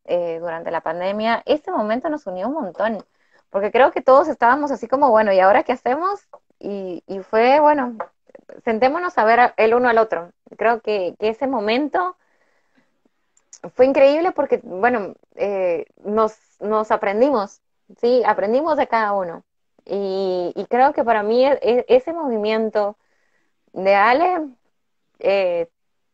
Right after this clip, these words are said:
para en, en estas amistades lindas que tengo hoy en día, de decir, eh, "Bueno, Camilo, hagamos esto,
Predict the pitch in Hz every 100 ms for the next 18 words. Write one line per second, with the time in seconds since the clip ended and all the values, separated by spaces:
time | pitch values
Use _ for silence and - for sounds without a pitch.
0 | _ _ - 208 - - - 226 277 294
1 | 254 214 - 208 196 208 220 262 262 233
2 | 226 226 233 240 254 269 - 214 202 208
3 | 208 220 233 247 262 254 226 196 - 233
4 | - _ _ _ _ _ _ _ 208 208
5 | 202 190 180 175 165 160 - 202 247 254
6 | 247 226 226 254 262 254 226 220 233 269
7 | 294 - 262 247